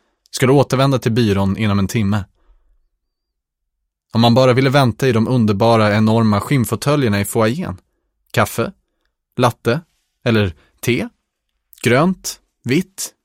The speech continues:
Gult? Eller svart? Han blev förvirrad,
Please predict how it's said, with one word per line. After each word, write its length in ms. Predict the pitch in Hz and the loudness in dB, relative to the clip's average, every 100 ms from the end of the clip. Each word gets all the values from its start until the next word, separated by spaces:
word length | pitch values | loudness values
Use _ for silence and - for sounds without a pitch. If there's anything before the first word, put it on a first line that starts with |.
| _ | _
Gult? 580 | 113 117 147 190 - - _ _ _ _ - | -2 0 0 -2 -10 -20 _ _ _ _ -6
Eller 120 | 139 | -2
svart? 500 | 131 - 165 _ - - _ _ _ _ _ _ _ _ _ _ _ _ _ _ _ - | 0 0 -2 _ -18 -18 _ _ _ _ _ _ _ _ _ _ _ _ _ _ _ -4
Han 140 | 117 | 0
blev 140 | 110 | 0
förvirrad, 520 | 110 110 110 98 85 | 0 0 0 0 -4